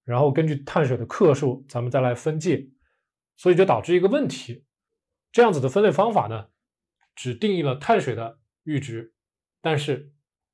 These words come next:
没有强调咱们平常吃的另外的一些宏量营养素啊，比如说蛋白质。那么在蛋白质方面，这些饮食都没有非常详细的规定啊，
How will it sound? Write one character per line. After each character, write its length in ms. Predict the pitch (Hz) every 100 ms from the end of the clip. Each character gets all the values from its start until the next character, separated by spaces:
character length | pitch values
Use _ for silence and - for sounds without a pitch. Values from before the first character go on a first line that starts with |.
| _
没 140 | - 180
有 100 | 208
强 280 | - 110 123
调 260 | 160 - -
咱 120 | 120
们 60 |
平 160 | 127 127
常 280 | 120 127 143
吃 260 | - - 143
的 140 | 131
另 200 | 123 170
外 180 | 165 190
的 100 | 131
一 100 | 113
些 180 | 107 123
宏 300 | 123 101 107
量 180 | 156 135
营 80 | 123
养 160 | 104
素 180 | - 139
啊， 140 | 110 107
比 80 | 120
如 100 | 143
说 400 | 180 190 190 _ _ _ - -
蛋 140 | - 143
白 120 | 135
质。 320 | 185 - - _ _ _ _ _ _ _ _ _ -
那 80 |
么 80 | 175
在 140 | 165 185
蛋 160 | 220
白 80 | 175
质 160 | 160 165
方 100 | 151
面， 280 | 139 143 -
这 140 | 147
些 100 | 139
饮 180 | 113 98
食 320 | - 113 104 _
都 180 | 196 214
没 120 | 156
有 220 | 131 110 - _ _ _ _
非 220 | - 185
常 320 | 185 113 113 139
详 320 | - 113 127
细 140 | -
的 100 | 120
规 220 | 101 135
定 160 | 151 139
啊， 160 | 98